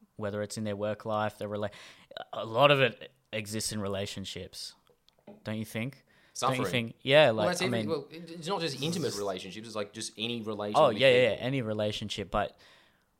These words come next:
Speaker 1: I would have an inkling to suggest that some people who get married young and maybe it's not the most successful marriage, they're the ones who are the most vocal about other people who might,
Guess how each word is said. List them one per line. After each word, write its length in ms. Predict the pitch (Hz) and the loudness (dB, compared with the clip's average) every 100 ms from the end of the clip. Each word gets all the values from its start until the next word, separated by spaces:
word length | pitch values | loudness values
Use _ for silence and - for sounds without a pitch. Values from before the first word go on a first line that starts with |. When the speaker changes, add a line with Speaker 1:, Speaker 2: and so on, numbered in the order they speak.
| _ _ _ _ - - | _ _ _ _ -14 2
Speaker 1:
I 800 | 131 139 143 143 143 147 143 147 135 | 10 12 12 12 10 8 4 2 0
would 140 | 135 | 0
have 140 | 135 135 | 2 2
an 80 | 131 | 2
inkling 340 | 135 135 131 | 0 -2 -4
to 100 | 135 | -4
suggest 480 | - 117 123 120 - | -6 -2 -2 -2 0
that 380 | 117 110 - _ | 2 2 0 _
some 300 | - - 139 131 | -6 2 2 2
people 260 | 131 120 | 0 0
who 80 | 123 | 0
get 200 | 117 113 | 0 2
married 360 | 120 120 117 110 | 2 2 2 0
young 400 | 117 113 110 104 | 2 2 0 -2
and 320 | 113 110 107 104 | -2 0 0 -2
maybe 280 | 110 110 | -2 -2
it's 180 | 110 - | -4 -4
not 140 | 117 - | -6 -4
the 60 | |
most 220 | 107 107 | -4 -4
successful 520 | - - 117 107 - 110 | -6 -4 -4 -2 -4 -2
marriage, 580 | 110 107 107 107 107 - _ _ _ _ 113 110 | 0 2 0 -2 -6 -14 _ _ _ _ -10 2
they're 240 | 127 131 | 8 8
the 120 | 123 | 6
ones 260 | 120 120 117 | 2 2 0
who 80 | 123 | -2
are 40 | |
the 60 | 113 | 0
most 260 | 113 110 | 0 0
vocal 460 | 110 110 113 117 107 | 2 2 4 0 0
about 280 | 101 104 101 | 2 2 4
other 180 | 110 107 | 0 0
people 360 | - 104 107 | -2 -4 -4
who 100 | 104 | -6
might, 360 | 104 104 98 85 | -4 -4 -4 -8